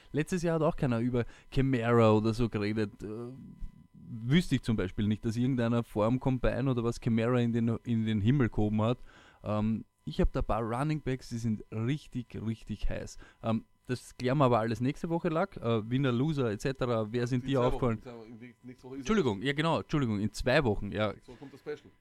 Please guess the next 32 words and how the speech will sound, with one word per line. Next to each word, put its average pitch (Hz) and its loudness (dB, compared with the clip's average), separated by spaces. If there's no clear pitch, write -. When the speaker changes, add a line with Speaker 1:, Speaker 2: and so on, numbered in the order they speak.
Speaker 1:
Ah. 92 -6
Speaker 2:
Wie 113 -20
es 113 -20
ist. - -20
Speaker 1:
So - -2
ist 117 4
es. 90 -4
In 92 -4
zwei 120 4
Wochen 107 2
reden 104 0
wir 104 2
erst 95 -2
drüber, 101 0
was 107 -2
war, 107 0
was, 110 -2
äh, 120 -2
wer 120 2
hat 113 0
überzeugt, 117 0
wer 113 0
hat 113 -2
nicht 123 2
so 110 -4
überzeugt. 95 -6
Ähm, 101 -4
die 117 0
nächsten 127 0
Tage 107 2
gibt's - -6
eben 101 -2